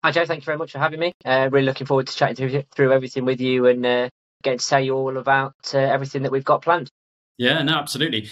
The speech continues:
Speaker 2: So we're actually, uh, not too far from each other. I, I'm based in Matlock. You're, I know you're sort of Derby way. It's just started raining as we've, as we've hit record, and, and I'm, I'm sorry to say, but I've got some washing on the line, and, uh,
Speaker 1: Oh,
Speaker 2: it's,
Speaker 1: no.
Speaker 2: <laughs>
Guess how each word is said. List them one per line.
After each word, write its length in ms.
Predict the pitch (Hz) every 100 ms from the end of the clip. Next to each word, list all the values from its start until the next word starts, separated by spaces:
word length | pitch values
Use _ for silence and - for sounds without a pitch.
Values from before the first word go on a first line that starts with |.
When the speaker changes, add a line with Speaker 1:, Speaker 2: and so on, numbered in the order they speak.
| -
Speaker 2:
So 180 | - 143
we're 260 | 143 160 165
actually, 380 | - - 139 120
uh, 80 |
not 260 | 117 123 -
too 260 | - 135 117
far 220 | 139 135
from 160 | 120
each 140 | 110 101
other. 120 | 113
I, 120 | 127
I'm 240 | 131 127 123
based 240 | 117 -
in 100 | 110
Matlock. 420 | 120 104 - -
You're, 320 | 117 110 107 107
I 80 | 110
know 80 |
you're 120 | 110 104
sort 200 | 120 101
of 40 |
Derby 320 | 113 107 101
way. 280 | 92 92 95 - - -
It's 160 | - -
just 420 | - 143 147 -
started 440 | - 135 127 107 101
raining 340 | 110 107 98
as 180 | 104 104
we've, 120 | 110 - -
as 140 | 135
we've 120 | 120
hit 160 | 117 135
record, 440 | 123 127 113 104
and, 180 | 107 107
and 100 | 113
I'm, 240 | 110 117 120
I'm 120 | 120
sorry 360 | 113 - 151 139
to 120 | 107
say, 200 | - 123
but 100 | 110
I've 80 | 104
got 140 | -
some 160 | - 104
washing 260 | 110 -
on 80 | 117
the 80 | 101
line, 380 | 104 107 117 113
and, 180 | 110 104
uh, 200 | 104 110 107 104
Speaker 1:
Oh, 80 | 98
Speaker 2:
it's, 140 | 98 107
Speaker 1:
no. 120 | 101 - - _ _
Speaker 2:
<laughs> 80 | -